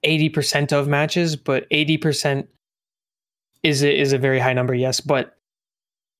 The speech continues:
if their goal is eighty percent with reaching the score target and most of the rest ending with the time limit,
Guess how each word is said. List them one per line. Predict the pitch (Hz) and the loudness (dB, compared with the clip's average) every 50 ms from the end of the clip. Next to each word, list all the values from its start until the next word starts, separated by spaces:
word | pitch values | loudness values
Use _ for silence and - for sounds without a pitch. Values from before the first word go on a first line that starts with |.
| _ | _
if | - 170 143 - | 0 0 2 2
their | - 175 | 2 2
goal | 151 131 143 147 165 185 190 | 2 2 2 2 4 4 4
is | 185 165 135 | 2 2 2
eighty | - 151 151 151 156 | 2 2 2 2 0
percent | 160 - 165 151 - - 139 147 190 190 - _ _ _ _ _ _ - | 0 0 0 0 0 0 0 0 0 -2 -4 _ _ _ _ _ _ -2
with | 147 143 139 139 | -2 -2 -2 0
reaching | 135 147 147 147 - 156 | 0 -2 0 2 0 0
the | 147 139 | 2 0
score | - - 156 147 143 | 0 0 0 -2 0
target | 147 160 165 156 170 160 - _ | 0 -2 -2 -2 -2 -4 -2 _
and | 147 135 | -2 0
most | 135 135 139 139 | 0 0 0 0
of | - 139 | 0 0
the | 139 | 0
rest | 135 135 131 - - | 0 0 -2 -4 -4
ending | 143 135 139 147 | -2 0 0 0
with | 147 139 | 0 0
the | - 147 | 0 -2
time | 147 - 139 135 147 | -2 0 -2 0 2
limit, | 165 180 196 202 202 202 | 2 2 2 0 0 -4